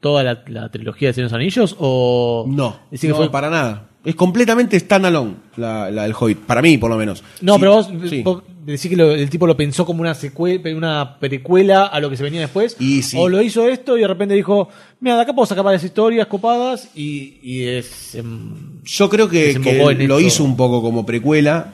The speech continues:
Speaker 2: porque menciona a Sméagol, la importancia del anillo en cierto punto,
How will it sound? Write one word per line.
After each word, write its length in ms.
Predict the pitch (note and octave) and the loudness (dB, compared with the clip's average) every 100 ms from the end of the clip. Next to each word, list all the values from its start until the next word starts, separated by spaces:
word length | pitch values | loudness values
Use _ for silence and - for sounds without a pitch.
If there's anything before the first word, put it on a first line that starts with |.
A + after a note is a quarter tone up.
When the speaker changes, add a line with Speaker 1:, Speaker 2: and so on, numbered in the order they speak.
| - | -6
Speaker 2:
porque 1000 | A#2 A2+ G#2+ A#2+ A#2 A2+ A2 A2 G2+ - - _ _ _ _ - | -4 -2 -2 0 0 -2 -2 -4 -6 -10 -20 _ _ _ _ -2
menciona 500 | B2 B2 C#3 C#3 C3 | 0 0 0 0 2
a 40 | |
Sméagol, 720 | C#3+ E3+ F#3 F#3 F3+ F3 - | 4 4 4 4 2 0 -2
la 60 | C3 | -6
importancia 560 | A#2+ A#2+ B2+ C#3 C3+ | -6 -6 -2 -2 0
del 60 | C3 | 0
anillo 600 | C3 D#3 C#3+ D#3 D3 C#3+ | 0 -2 -4 -4 -4 -4
en 140 | B2+ B2 | -6 -6
cierto 280 | B2 A#2+ | -8 -6
punto, 400 | B2 E3 D3+ B2+ | -4 -2 -2 -4